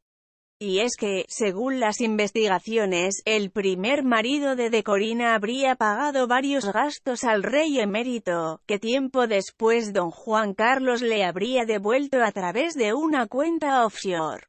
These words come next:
De esta manera, a través de la Fundación Zagata, constituida por su primo Álvaro de Orleans Borbón, el emérito ordenó cinco transferencias bancarias por un total de ciento cuarenta y cinco mil cuatrocientos cincuenta y ocho euros,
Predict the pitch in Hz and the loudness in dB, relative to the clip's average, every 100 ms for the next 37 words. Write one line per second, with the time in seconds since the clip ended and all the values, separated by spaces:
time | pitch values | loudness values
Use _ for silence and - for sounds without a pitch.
0 | - 208 180 175 226 226 - 214 185 180 | -8 -2 2 2 2 -2 -2 0 0 0
1 | 233 240 233 208 202 196 180 165 226 302 | 0 2 2 2 2 2 2 2 2 0
2 | 240 208 196 185 226 214 180 - 214 240 | 0 2 2 0 -2 -2 -2 -2 -2 -2
3 | 254 226 196 226 214 - 170 165 - 311 | -2 -2 2 2 0 0 0 0 -2 0
4 | 269 - 233 208 226 294 285 269 240 220 | 0 0 -6 -4 -2 0 0 0 -2 -2
5 | 233 190 214 302 311 285 302 311 302 294 | -2 -2 0 2 2 2 0 0 0 2
6 | 311 285 240 226 262 247 196 202 214 220 | 2 2 0 2 0 0 0 0 0 0
7 | 262 262 - 226 220 196 254 320 285 240 | 2 0 0 0 2 0 0 0 0 2
8 | 226 202 185 202 269 - 277 294 294 277 | 4 4 2 2 -2 -2 0 0 0 0
9 | 254 226 226 - 208 233 294 277 269 226 | 0 0 0 -2 0 0 0 0 0 2
10 | 208 190 185 220 269 269 254 - 247 233 | 2 0 2 0 2 2 2 0 -2 0
11 | 302 311 269 240 262 285 262 240 214 247 | 0 0 0 0 2 2 2 -2 -2 -4
12 | 311 330 302 285 269 240 220 202 175 170 | -2 -2 -4 -4 0 2 2 -2 -4 -4
13 | 247 214 185 196 202 294 311 - 262 233 | -4 -4 -2 -2 0 0 -2 0 0 0
14 | 208 196 285 302 277 247 240 220 214 202 | -2 -2 -2 -2 -4 -6 -4 -2 0 0
15 | 185 185 175 208 254 - 220 220 285 | 0 -2 0 0 -2 -2 0 2 2